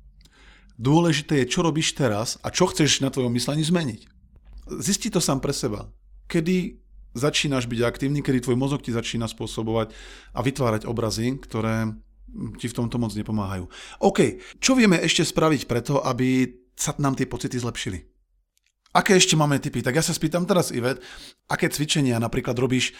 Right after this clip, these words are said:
s tvojimi klientami, keď za tebou prídu na coaching a, mm, s tým problémom napríklad, že majú strach z vystupovania na verejnosti? Čo im odporúčaš? Ak nám to teda prezradíš takto do éteru.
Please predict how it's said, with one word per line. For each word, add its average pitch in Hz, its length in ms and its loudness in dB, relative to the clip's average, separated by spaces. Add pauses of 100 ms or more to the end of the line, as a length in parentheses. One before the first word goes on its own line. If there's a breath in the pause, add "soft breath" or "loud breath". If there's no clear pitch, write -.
s - 120 -10
tvojimi 165 280 8
klientami, 127 460 2
keď 160 140 0
za 139 120 2
tebou 127 240 0
prídu 113 440 -2
na 151 160 2
coaching 165 600 0
a, 156 220 4
mm, 131 400 -8
s 120 100 -6
tým 139 180 -2
problémom 139 380 0
napríklad, 123 420 0
že 117 100 -2
majú 120 200 0
strach 120 420 -4 (260 loud breath)
z 107 160 -8
vystupovania 120 600 0
na 110 120 -4
verejnosti? 107 680 -6
Čo - 180 -6
im 139 100 -2
odporúčaš? 113 460 -6
Ak - 80 -4
nám 135 160 0
to - 60 -10
teda 104 200 -4
prezradíš 131 540 -2
takto - 360 -8
do 107 120 -6
éteru. 117 440 -4